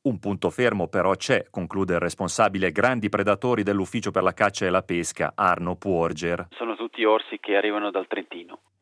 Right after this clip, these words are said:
Speaker 1: Un veicolo da lavoro di proprietà del comune di Sils, modificato senza un perché e soprattutto senza che l'autore sia stato identificato. In Engadina resterà avvolto nel mistero il danneggiamento di uno spazzaneve avvenuto due anni fa.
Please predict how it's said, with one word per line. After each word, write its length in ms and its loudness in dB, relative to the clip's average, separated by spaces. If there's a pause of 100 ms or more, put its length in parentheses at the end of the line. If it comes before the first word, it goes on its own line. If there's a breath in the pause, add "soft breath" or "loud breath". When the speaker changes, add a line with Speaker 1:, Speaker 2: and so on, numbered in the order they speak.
(640)
Speaker 1:
Un 140 6
veicolo 360 4
da 120 2
lavoro 400 4
di 120 -4
proprietà 460 -2
del 160 -2
comune 340 2
di 140 2
Sils, 600 0
modificato 840 2
senza 380 2
un 80 4
perché 300 2
e 60 4
soprattutto 600 0
senza 340 4
che 100 0
l'autore 340 2
sia 160 0
stato 260 -2
identificato. 1080 0 (180 soft breath)
In 140 2
Engadina 440 4
resterà 360 2
avvolto 360 2
nel 160 4
mistero 480 4
il 80 2
danneggiamento 760 4
di 60 2
uno 140 4
spazzaneve 800 2
avvenuto 480 2
due 160 0
anni 200 2
fa. 280 0